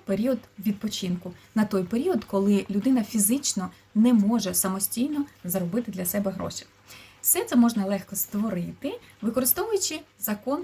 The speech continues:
трьох Р. Про що говорить цей закон? Про те, що всі гроші, які людина отримує в якості доходу,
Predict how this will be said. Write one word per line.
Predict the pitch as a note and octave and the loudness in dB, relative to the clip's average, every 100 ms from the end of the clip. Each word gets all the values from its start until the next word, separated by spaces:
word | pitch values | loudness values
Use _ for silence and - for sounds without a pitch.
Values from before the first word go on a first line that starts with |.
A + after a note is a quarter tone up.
| - | -6
трьох | - A#3 - _ | -4 -4 -6 _
Р. | G3 F#3 - _ _ | -8 -8 -10 _ _
Про | G#3 G3+ | -4 -2
що | - F4+ | 0 -2
говорить | D#4 F#3+ F3+ A#3+ G#3 | 0 0 2 0 -2
цей | - F#3 | -4 -4
закон? | F#3 - F3 E3 G#3 | -4 -6 -6 -6 -6
Про | A#3+ | -8
те, | - E3+ G3+ | -8 -10 -6
що | - F#3 F3 - - | -4 -4 -6 -10 -6
всі | - C#4+ | -2 0
гроші, | F#4+ B3+ G#3 G3+ G3+ | 2 2 2 0 0
які | F#3+ - | -2 -2
людина | B3+ C4+ A3 G#3 | 2 4 4 2
отримує | A#3 B3 G#3 F3+ F3+ F3+ | -4 -4 -2 0 -2 -2
в | |
якості | F#3 G3+ G#3 C#4+ | -4 -6 -6 -6
доходу, | E4 - G4+ F4+ | -4 -4 -2 -2